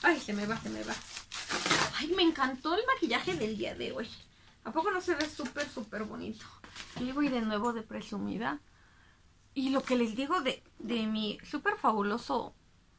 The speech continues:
rímel transparente, que yo lo to-, yo lo to-, ya, yo lo utilizo para las cejas, pero realmente, pues, tú lo puedes utilizar para lo que tú quieras. Vean cómo me aplaca mis cejitas.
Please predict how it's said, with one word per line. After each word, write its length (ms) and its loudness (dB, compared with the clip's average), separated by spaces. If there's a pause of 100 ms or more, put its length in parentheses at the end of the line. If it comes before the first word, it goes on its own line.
(320)
rímel 360 4
transparente, 800 -2 (120)
que 100 0
yo 120 4
lo 160 10
to-, 280 10
yo 140 10
lo 180 12
to-, 160 2 (220)
ya, 200 12 (240)
yo 120 10
lo 80 12
utilizo 320 6
para 140 6
las 100 2
cejas, 220 2
pero 160 -2
realmente, 400 0
pues, 180 -20
tú 100 -6
lo 80 -2
puedes 220 -8
utilizar 300 -8
para 200 -8
lo 120 -4
que 80 -10
tú 120 -14
quieras. 300 -8 (840)
Vean 360 -6 (180)
cómo 240 -2
me 100 0
aplaca 360 -8
mis 200 -2
cejitas. 520 -14